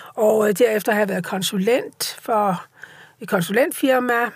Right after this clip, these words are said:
og som selvstændig og arbejdet derigennem, derigennem,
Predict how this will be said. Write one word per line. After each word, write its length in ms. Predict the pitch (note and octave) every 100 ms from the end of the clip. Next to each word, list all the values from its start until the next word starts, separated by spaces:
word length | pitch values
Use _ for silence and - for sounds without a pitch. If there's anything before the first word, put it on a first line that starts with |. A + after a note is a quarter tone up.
| - -
og 140 | G#3+
som 180 | - F3+
selvstændig 760 | - A#3+ C4+ D4 C4 D4 A#3+ A#3
og 60 |
arbejdet 720 | F#3+ F#3+ F3 F#3+ E3 G#3 G3 F3
derigennem, 680 | G3+ E3+ F3 G3 - G3+ F#3+
derigennem, 640 | A3 D#3 F#3 A3+ C#4 A#3